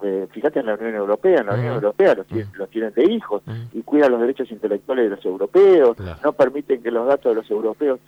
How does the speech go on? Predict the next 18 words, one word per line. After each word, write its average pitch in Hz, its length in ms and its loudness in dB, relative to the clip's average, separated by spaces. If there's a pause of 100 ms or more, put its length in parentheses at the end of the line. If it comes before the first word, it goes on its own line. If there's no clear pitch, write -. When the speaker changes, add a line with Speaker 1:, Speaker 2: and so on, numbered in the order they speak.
(220)
Speaker 1:
se 110 80 -6
traspasen 113 540 -8
a, 104 100 -4
a 107 180 -4
la 107 80 -6
base 123 240 -6
de 107 80 -2
datos - 320 -8
americana. 110 800 0 (280)
Este 190 200 0
gobierno 156 440 2
permitió 117 580 -4
en - 100 -20
una 135 140 -4
de 113 40 -2
las 104 140 -6
primeras 120 420 -6
decisiones 120 580 -10